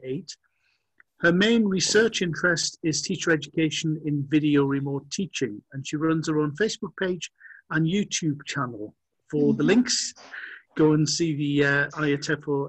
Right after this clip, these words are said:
Speaker 1: L T sig, uh, webpage, um, titled E-Educritical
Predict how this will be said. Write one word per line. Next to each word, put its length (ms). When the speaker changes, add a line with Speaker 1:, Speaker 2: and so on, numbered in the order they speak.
Speaker 1:
L 120
T 260
sig, 380
uh, 180
webpage, 480
um, 540
titled 400
E-Educritical 1300